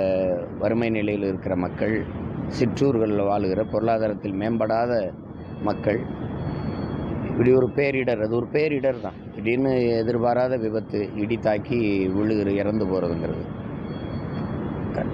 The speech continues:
சாராயம் குடிச்சு சாகிறதுங்கிறது அதெல்லாம் திமிர். ஒரு புகழ்பெற்ற நடிகரை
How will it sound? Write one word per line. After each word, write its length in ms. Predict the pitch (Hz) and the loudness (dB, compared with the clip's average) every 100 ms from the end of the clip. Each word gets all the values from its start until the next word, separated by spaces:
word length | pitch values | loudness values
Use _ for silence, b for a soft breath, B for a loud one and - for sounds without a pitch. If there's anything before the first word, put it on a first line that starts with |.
| - - | -4 0
சாராயம் 540 | 104 123 131 131 117 | 4 6 6 4 0
குடிச்சு 280 | 131 135 135 | -2 -2 -2
சாகிறதுங்கிறது 760 | 139 127 123 120 123 127 139 | 2 2 2 0 -2 -2 0
அதெல்லாம் 340 | 147 131 147 143 | 0 2 0 0
திமிர். 280 | 147 151 - - - - - - - - - - - - - - - - - | -2 -2 -6 -8 -8 -6 -6 -6 -6 -6 -4 -4 -4 -4 -4 -4 -4 -2 2
ஒரு 120 | 123 | 2
புகழ்பெற்ற 540 | - 139 143 139 147 143 | 4 4 4 2 0 0
நடிகரை 460 | 127 143 147 139 | 2 0 0 0